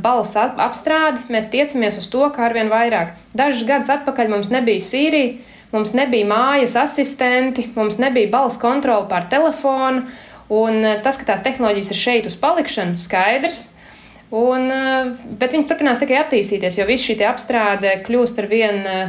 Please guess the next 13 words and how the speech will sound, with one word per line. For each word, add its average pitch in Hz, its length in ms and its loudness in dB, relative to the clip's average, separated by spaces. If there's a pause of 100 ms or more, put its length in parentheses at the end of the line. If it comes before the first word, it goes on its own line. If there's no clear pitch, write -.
(260)
detalizētāk, 208 800 0
niansētāk, 202 960 -2 (420)
un, 196 240 -2
ā, 196 140 0 (500)
ir 247 80 0
sajūta, 294 720 0 (100)
ka 247 80 -2
tas 254 160 0
ir 285 160 -2
tas 196 160 -4
virziens. 185 640 -2 (220)
Bet 208 160 -4
kāpēc 220 540 -2